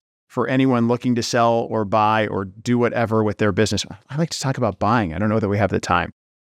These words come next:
Maybe we'll talk offline. But yeah, Sharon, so we'll have you back, and Wright will have you back for our next episode, and let's talk about your three major points. Thanks for joining us on this episode of the Black Letter Podcast.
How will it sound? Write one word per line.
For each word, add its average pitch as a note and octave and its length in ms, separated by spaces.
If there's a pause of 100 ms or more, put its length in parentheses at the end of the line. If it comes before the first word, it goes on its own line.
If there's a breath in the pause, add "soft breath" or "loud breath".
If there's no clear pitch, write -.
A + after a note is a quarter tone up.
(120)
Maybe A2+ 160
we'll G#2 80
talk G2 220
offline. E2+ 480 (1120)
But D#3+ 100
yeah, D3 140
Sharon, D3 300
so C3+ 160
we'll C3 220
have E3 180
you D#3+ 80
back, C#3 520
and B2 160
Wright C3 200
will B2+ 80
have A#2+ 180
you A#2+ 80
back A#2 440
for A2 280
our A#2 80
next B2 240
episode, A#2+ 440
and G#2+ 80
let's G#2 140
talk B2 200
about A#2+ 260
your A2+ 100
three B2+ 220
major A#2+ 300
points. C#3 340 (220)
Thanks D3+ 180
for D3+ 120
joining C#3+ 300
us C3+ 180
on B2+ 140
this B2+ 140
episode B2 320
of A2+ 60
the A2+ 40
Black A2+ 280
Letter G#2 180
Podcast. A2+ 600